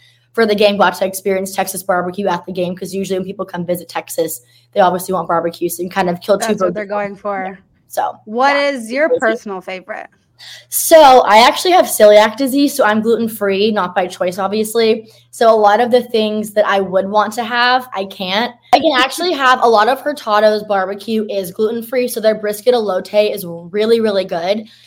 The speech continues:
Speaker 2: Okay.
Speaker 1: And we also have a kiosk that's called Arlington Eats, and so they bring in a lot of local restaurants in Arlington, and they'll have a stand during different games. And so one of my favorite spots in Arlington is called Prince Lebanese Grill,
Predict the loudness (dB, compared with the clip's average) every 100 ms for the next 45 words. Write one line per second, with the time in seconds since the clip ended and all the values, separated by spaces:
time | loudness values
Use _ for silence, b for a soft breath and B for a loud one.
0 | B -8 -4 -2 -2 2 2 2 0 0
1 | 0 -2 -4 0 2 2 -2 -8 -6 -4
2 | -2 0 0 -2 -8 -10 -8 -8 -8 -8
3 | -8 -4 -4 -4 -4 -4 -2 0 0 0
4 | 0 -2 -2 -6 -6 -8 -6 -6 -6 -10
5 | -8 -6 -8 0 0 0 -2 -4 0 0
6 | -2 -4 b b -2 0 0 -6 -6 -6
7 | -6 -6 -4 -4 -4 -8 -10 -8 -6 -4
8 | -4 -4 -6 -8 2 4 4 -2 b b
9 | b -2 0 0 -2 -2 0 0 0 -4
10 | -2 -2 -2 -6 -6 -6 -8 -4 -4 -6
11 | -4 -4 -2 -4 -2 -2 -4 -4 -8 -10
12 | -2 4 4 2